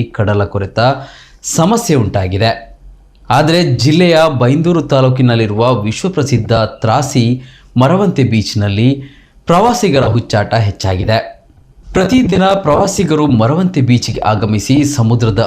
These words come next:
ಅಲೆಗಳ ನರ್ತನವನ್ನ ಎಂಜಾಯ್ ಮಾಡಿದ್ದಾರೆ. ಬೀಚ್ ಸೆಕ್ಯೂರಿಟಿ ಮಾತಿಗೂ ಬೆಲೆ ಕೊಡದೆ ಸಮುದ್ರಕ್ಕೆ ಇಳಿಯುತ್ತಿದ್ದಾರೆ.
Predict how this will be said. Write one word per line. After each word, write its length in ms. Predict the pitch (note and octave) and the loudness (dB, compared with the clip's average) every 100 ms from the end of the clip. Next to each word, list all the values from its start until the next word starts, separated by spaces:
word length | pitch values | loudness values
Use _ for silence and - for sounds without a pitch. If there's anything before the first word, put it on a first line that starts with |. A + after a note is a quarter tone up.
| - | -2
ಅಲೆಗಳ 300 | G#2+ A#2 A2+ | 0 0 0
ನರ್ತನವನ್ನ 720 | G2+ G2+ B2+ F3+ D#3 A#2 G2+ G#2+ - | -2 -2 -4 -4 -2 -2 -2 -4 -2
ಎಂಜಾಯ್ 320 | G2+ G2 G#2 | -2 0 0
ಮಾಡಿದ್ದಾರೆ. 580 | G2 G2 G2 G#2+ G#2+ A2 - - _ - - _ _ - _ _ - - | 0 -2 -2 0 0 0 -4 -14 _ -20 -20 _ _ -20 _ _ -14 -2
ಬೀಚ್ 260 | C3+ A3 - | 0 0 -2
ಸೆಕ್ಯೂರಿಟಿ 600 | - G3+ B3+ B3+ B3 G#3 | -2 0 2 2 2 2
ಮಾತಿಗೂ 520 | D3 D3+ E3 B2+ D#3 | 2 0 0 2 2
ಬೆಲೆ 360 | B2 G#2+ B2 F3+ | 0 2 2 2
ಕೊಡದೆ 420 | D#3 B2+ A2 C3 - - - - | 2 2 2 0 0 -6 -18 -10
ಸಮುದ್ರಕ್ಕೆ 680 | - F#3+ A3+ A3+ G#3 C3 C#3+ | -2 0 2 2 0 0 0
ಇಳಿಯುತ್ತಿದ್ದಾರೆ. 960 | B2 A2+ G#2 G2 F#2+ G2+ A2 - - | 2 0 -2 -4 0 0 0 -4 -10